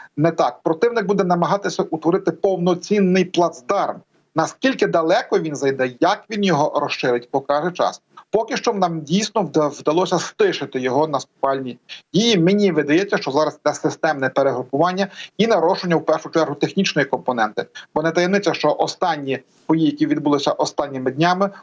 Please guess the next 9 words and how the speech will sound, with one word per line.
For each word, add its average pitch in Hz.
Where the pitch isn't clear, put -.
в 175
основному 180
це 190
класичні 175
піхотні 139
вали, 135
які 151
апробовані 151
ще 131